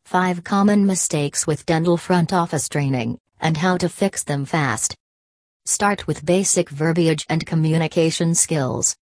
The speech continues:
Nothing will get your practice better reviews than by having superb verbal skills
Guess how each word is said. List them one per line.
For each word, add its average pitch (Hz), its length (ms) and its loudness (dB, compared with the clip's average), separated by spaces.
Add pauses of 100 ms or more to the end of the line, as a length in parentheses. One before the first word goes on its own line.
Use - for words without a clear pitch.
(300)
Nothing 208 420 2
will 165 160 2
get 156 240 -2
your 143 160 0
practice 160 520 -2
better 196 280 2
reviews 175 560 2
than 147 180 2
by 143 180 2
having 165 400 0
superb 170 600 0
verbal 151 400 0
skills 135 500 0